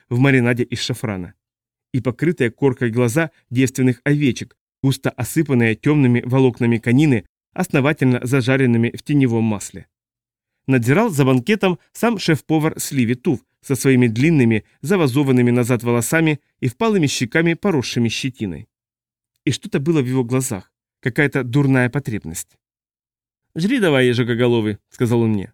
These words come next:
«смакуй». «Обязательно», — отозвался я, наполнив рот сочным жареным мясом.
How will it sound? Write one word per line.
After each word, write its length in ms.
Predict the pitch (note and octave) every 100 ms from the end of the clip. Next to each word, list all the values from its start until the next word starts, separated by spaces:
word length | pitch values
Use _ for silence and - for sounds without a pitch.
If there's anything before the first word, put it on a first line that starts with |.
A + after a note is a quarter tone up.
| _
«смакуй». 560 | E3+ F3 - C3+ E2 _ _ _ _ _ _ _ _
«Обязательно», — 680 | - A2+ A#2+ B2 G#2 F#2 F2 - _
отозвался 560 | - A#2+ B2 A2+ G#2+ C3
я, 180 | C#3+ E3+ _ -
наполнив 480 | C#3+ C#3+ B3+ F#3 C3
рот 220 | D3 F3 -
сочным 440 | - D#3+ - A#2+ -
жареным 420 | A#2+ A2+ A2+ A2+
мясом. 420 | G2+ - F2+ G2